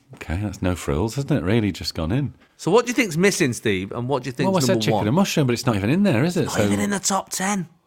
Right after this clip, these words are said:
Speaker 2: And neither's
Speaker 1: What's
Speaker 2: your
Speaker 1: the
Speaker 2: apple
Speaker 1: missing
Speaker 2: pie.
Speaker 1: None of your fruit pies are, are they? You
Speaker 2: Well,
Speaker 1: haven't had any.
Speaker 2: listen to this, Steve.
Speaker 1: Oh, what is it?
Speaker 2: I, I, I'm actually disappointed.
Speaker 1: In the nation?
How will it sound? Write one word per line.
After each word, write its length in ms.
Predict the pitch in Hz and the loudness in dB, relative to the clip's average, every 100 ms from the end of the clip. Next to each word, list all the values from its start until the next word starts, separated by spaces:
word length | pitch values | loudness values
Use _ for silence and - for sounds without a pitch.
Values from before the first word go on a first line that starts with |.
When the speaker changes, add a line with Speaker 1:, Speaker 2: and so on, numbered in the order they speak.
| _ _ _ _ - | _ _ _ _ -4
Speaker 2:
And 120 | 196 | 0
neither's 260 | 233 196 | 2 2
Speaker 1:
What's 80 | 151 | 2
Speaker 2:
your 80 | 117 175 | 2 0
Speaker 1:
the 60 | |
Speaker 2:
apple 140 | 175 262 | 2 2
Speaker 1:
missing 160 | 170 | 2
Speaker 2:
pie. 340 | 233 269 277 254 _ _ _ _ _ _ _ _ - | 2 2 -2 -6 _ _ _ _ _ _ _ _ 0
Speaker 1:
None 180 | 196 240 | 4 6
of 80 | 226 | 6
your 100 | 151 | 4
fruit 340 | - 95 90 | 4 4 2
pies 320 | 92 82 73 | 2 2 2
are, 180 | 78 104 | 0 0
are 100 | 165 | 2
they? 100 | 220 | 2
You 60 | 214 | 2
Speaker 2:
Well, 220 | - 104 | 4 2
Speaker 1:
haven't 100 | 120 | 2
had 120 | 160 | 2
any. 100 | 214 160 | 2 2
Speaker 2:
listen 260 | 139 - | 0 -2
to 120 | 156 135 | -2 -2
this, 200 | 120 - | -2 -4
Steve. 340 | - 87 82 | -10 -10 -10
Speaker 1:
Oh, 500 | 104 98 85 73 71 - | -8 -6 -4 -6 -10 -8
what 240 | 104 80 | -6 -4
is 180 | 73 69 | -6 -8
it? 180 | 71 67 _ _ _ _ _ _ _ _ _ - | -10 -10 _ _ _ _ _ _ _ _ _ -12
Speaker 2:
I, 320 | 123 123 123 | -10 -8 -8
I, 100 | - | -2
I'm 100 | 160 226 | 0 0
actually 280 | 180 151 | -2 -2
disappointed. 760 | 110 107 104 - 104 101 98 - - - - - - 117 | -2 -4 -8 -6 -4 -4 -6 -8 -14 -20 -20 -20 -10 -6
Speaker 1:
In 140 | - 139 | 0 2
the 80 | 135 | 4
nation? 560 | 143 120 - 69 65 | 4 4 0 -6 -10